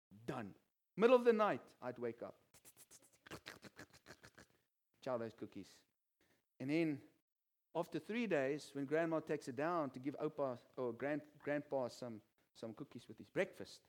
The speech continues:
they'd be done. And she'd be very upset.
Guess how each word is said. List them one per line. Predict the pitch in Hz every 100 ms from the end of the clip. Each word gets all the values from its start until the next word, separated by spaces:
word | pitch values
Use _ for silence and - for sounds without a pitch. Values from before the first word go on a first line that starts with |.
| _ _ _ _ _ _
they'd | 120 117 -
be |
done. | 98 151 127 - _ _ _ _ _ _ _ _ _ _
And | 120
she'd | - 151
be | 151
very | 156 156
upset. | 143 - 254